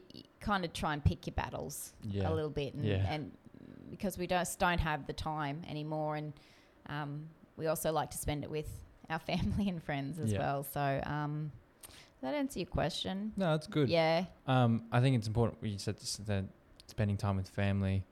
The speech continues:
Speaker 1: Mm.
Speaker 2: 'cause I think we can get caught up in the whole, uh, even you said it earlier,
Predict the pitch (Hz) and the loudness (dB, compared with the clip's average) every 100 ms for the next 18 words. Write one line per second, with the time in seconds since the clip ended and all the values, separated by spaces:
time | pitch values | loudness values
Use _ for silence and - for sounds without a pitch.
0 | - 190 196 180 107 110 110 107 - 107 | -10 -4 -2 0 4 6 6 2 2 2
1 | 101 98 - 104 98 95 101 98 95 98 | 2 0 -2 0 2 0 0 0 0 0
2 | 95 95 98 - - _ - _ - - | 0 0 -2 -6 -20 _ -20 _ -20 -20
3 | - _ _ _ - - - - - - | -20 _ _ _ -20 -20 -20 -20 -20 -16
4 | - 107 107 - - _ - 120 107 - | -4 -2 -2 -6 -10 _ 4 6 6 6
5 | 104 - 71 - 110 104 | 2 2 -6 2 4 4